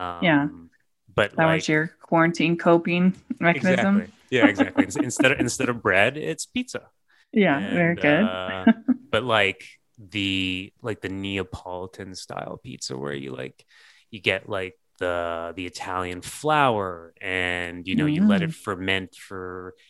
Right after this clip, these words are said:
Speaker 2: twenty-four hours and you have to cook it, like, a re-, at a really high temperature, and you have to get, like, the, the, the bufala mozzarella and, uh, yeah.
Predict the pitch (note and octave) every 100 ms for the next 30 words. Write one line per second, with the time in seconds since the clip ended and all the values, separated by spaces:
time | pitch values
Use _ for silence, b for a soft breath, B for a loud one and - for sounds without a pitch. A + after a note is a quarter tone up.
0 | b - - G#2+ G#2+ G2+ - A2+ A#2 -
1 | D3 D3+ B2+ G2 F2 E2+ E2+ - - -
2 | F#2 F2 F2 F2 - - - - A2 A2+
3 | G#2 G2+ G#2+ - G2+ F#2 G#2 A#2+ G#2+ A#2
4 | A#2 - C#3 C3+ - C3+ B2 A2 A#2+ B2
5 | B2+ A#2+ - A2 G#2+ B B B B -
6 | F2+ F2 F2 F2+ F2+ F#2 _ - G#2 -
7 | A2+ G2+ G2+ G2+ G2 G2 G2 - - G2
8 | G#2 C3 B2+ A2+ G2+ F#2 F2 E2 D#2+ E2+
9 | F2 E2+ E2 E2 E2+ F2 E2+ E2 E2+ E2
10 | D#2+ D#2+ _ _ _ F#2+ F#2+ F2